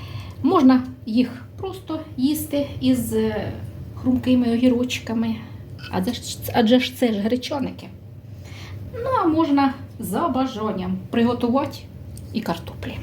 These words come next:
Готуйте, дівчатка, такі смачнющі гречаники. Дякую вам за перегляд. До побачення. До нових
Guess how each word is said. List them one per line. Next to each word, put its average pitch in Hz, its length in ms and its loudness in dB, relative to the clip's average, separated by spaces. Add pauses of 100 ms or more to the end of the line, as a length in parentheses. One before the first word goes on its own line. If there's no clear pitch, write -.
(1600)
Готуйте, 262 640 4 (200)
дівчатка, 202 580 -6 (680)
такі 185 420 4 (340)
смачнющі 214 1160 2 (480)
гречаники. 185 760 -6 (1600)
Дякую 233 520 4
вам 226 200 2
за 214 120 -2
перегляд. 196 680 0 (1500)
До 214 360 6
побачення. 202 1000 0 (1400)
До 196 200 6
нових 196 480 4